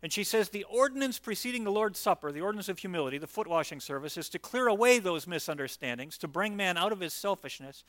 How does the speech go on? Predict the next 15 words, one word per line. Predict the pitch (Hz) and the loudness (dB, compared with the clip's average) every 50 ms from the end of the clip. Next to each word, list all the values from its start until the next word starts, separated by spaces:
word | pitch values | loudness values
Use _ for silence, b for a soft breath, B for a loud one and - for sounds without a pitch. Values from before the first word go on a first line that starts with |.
| B B B B B 147 131 | B B B B B -4 8
down | - 220 247 285 302 269 | 10 10 10 10 8 6
from | 285 277 | 4 4
his | 262 226 196 | 4 4 2
stilts | - - - 240 240 226 - - | 2 0 4 4 4 4 2 -4
of | 196 175 | -6 -6
self, | - - 208 202 190 - - - - | -2 0 0 0 0 0 -6 -12 -10
self, | - - - 214 208 - | -4 4 4 4 4 4
uh, | 185 175 - - - - 143 127 120 110 101 101 113 139 156 147 131 - - _ _ _ B B B B B | -4 -10 -10 -10 -8 -6 -6 -6 -4 -4 -4 2 6 8 8 8 6 0 -12 _ _ _ B B B B B
self-exaltation, | - - - 240 233 214 - - - 190 - - 196 180 151 - - 196 170 - 214 240 254 - _ _ _ _ _ _ _ _ _ | -4 2 6 6 6 6 4 4 2 2 4 6 4 4 4 6 6 6 6 6 2 -2 -2 -6 _ _ _ _ _ _ _ _ _
down | - 226 254 254 | 6 6 6 6
from | - 226 208 | 4 2 0
his | 185 160 | -2 -2
stilts | - - - 226 226 190 - - - | -4 -4 0 0 0 0 -2 -6 -8
of | 151 127 | -8 -6
self-exaltation, | - - 196 180 175 - _ _ 175 175 - - - 151 - - 135 123 - - 190 | -6 0 2 2 0 0 _ _ -2 0 0 -2 -6 -6 -4 -4 -6 -6 -6 -10 -14